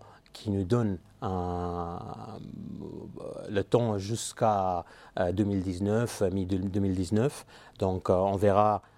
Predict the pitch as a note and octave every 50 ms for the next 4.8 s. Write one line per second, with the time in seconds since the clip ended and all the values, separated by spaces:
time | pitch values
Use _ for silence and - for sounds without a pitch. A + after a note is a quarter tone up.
0 | - _ - B2 B2 - - B2+ A#2+ A2 G#2+ F#2+ G2 G2 F2+ E2+ A#2+ A2+ G#2+ C3
1 | C#3 A#2 - - B2 G#2+ F#2+ F2+ - - _ G#2+ G2 F#2 G2 F2+ - - G2+ F2+
2 | F2+ F2+ F2 F2 F2 E2+ F2 E2+ E2+ E2+ E2+ - - - - B2+ A#2 G#2 F#2+ F2
3 | - - - - - - - - F2 F2 F2 F2+ - - F#2+ F2 F2 D#2+ F2 F2
4 | E2 E2 E2 E2 E2 E2 - G#2 F#2 - - - G2 F2+ E2+